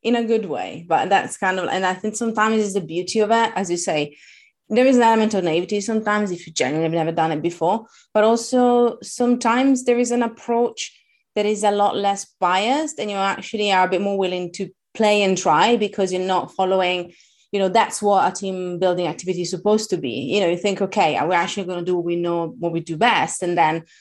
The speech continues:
see how people interact with that," and, you know, and then kind of build it from there. So sometimes really figuring out as you go along can actually be a nice way to get out of your comfort zone a bit.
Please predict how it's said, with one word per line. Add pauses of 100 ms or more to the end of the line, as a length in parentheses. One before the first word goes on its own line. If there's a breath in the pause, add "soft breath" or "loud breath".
(100)
see
how
people
interact
with
that,"
and,
you
know,
and
then
kind
of
build
it
from
there.
So
sometimes (400 soft breath)
really
figuring
out
as
you
go
along (320 loud breath)
can
actually
be
a
nice
way
to
get
out
of
your
comfort
zone
a
bit.